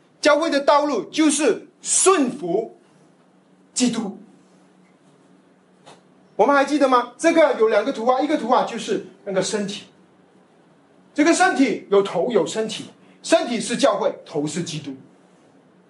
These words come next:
那身体要怎么样的道路是什么呢？他要顺服头，凡事让他居首位。我们怎么顺服他呢？我们就要他的话。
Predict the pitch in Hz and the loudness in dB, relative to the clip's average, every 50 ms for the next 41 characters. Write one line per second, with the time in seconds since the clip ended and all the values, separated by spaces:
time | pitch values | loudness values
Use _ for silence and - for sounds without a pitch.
0 | _ _ _ _ _ _ _ _ _ _ _ _ - 240 240 202 - - - - | _ _ _ _ _ _ _ _ _ _ _ _ 0 0 2 2 0 -4 -2 0
1 | 330 349 302 - 269 233 180 - 208 277 277 269 226 214 220 233 254 262 269 262 | 0 2 2 2 2 2 0 0 0 0 0 2 0 -2 0 2 2 2 2 0
2 | - - - - - - - 311 294 285 285 277 277 269 214 196 170 170 190 190 | -2 -4 -8 -10 -4 0 2 2 2 2 0 0 -2 -4 -6 -6 -2 0 0 0
3 | 180 185 - - _ _ _ _ _ - 190 185 190 165 - - - 302 269 196 | 0 -4 -8 -14 _ _ _ _ _ -4 -2 0 0 -2 -2 -2 0 0 0 0
4 | - - 294 277 - - - _ _ _ _ _ _ _ _ _ - - 131 127 | -2 -6 -10 -12 -12 -14 -20 _ _ _ _ _ _ _ _ _ -20 -18 -18 -18
5 | 123 - - _ _ _ _ _ _ _ _ _ _ _ - 220 220 226 277 277 | -18 -20 -20 _ _ _ _ _ _ _ _ _ _ _ 0 0 2 2 0 0
6 | 302 330 285 254 285 285 262 247 262 269 269 262 254 - - 302 269 226 185 151 | -2 -2 0 2 2 2 2 0 0 2 2 0 0 0 2 2 2 2 0 -4
7 | - - 185 165 - - 208 208 180 - - - _ _ _ _ _ _ _ _ | -6 -6 -8 -8 -6 -2 -2 -2 -2 -2 -4 -10 _ _ _ _ _ _ _ _
8 | _ _ _ _ _ _ _ _ _ - 220 254 320 370 359 311 294 302 302 302 | _ _ _ _ _ _ _ _ _ 0 2 4 4 4 2 2 2 2 2 2
9 | 349 370 311 - 269 285 285 277 262 247 226 - - _ _ - - - - - | 2 0 0 0 2 2 4 4 2 2 -2 -8 -12 _ _ -20 -20 -20 -20 -20
10 | - - _ _ _ _ _ _ _ _ _ _ _ _ _ _ - - - - | -20 -20 _ _ _ _ _ _ _ _ _ _ _ _ _ _ -20 -20 -18 -14
11 | 131 131 135 131 - - 165 165 156 139 - - - 175 165 - - - - - | -12 -12 -10 -10 -8 -6 -4 -2 -2 -2 -2 -4 -4 -4 -4 -4 -6 -6 -2 0
12 | 226 202 - - - | 0 2 0 -2 -6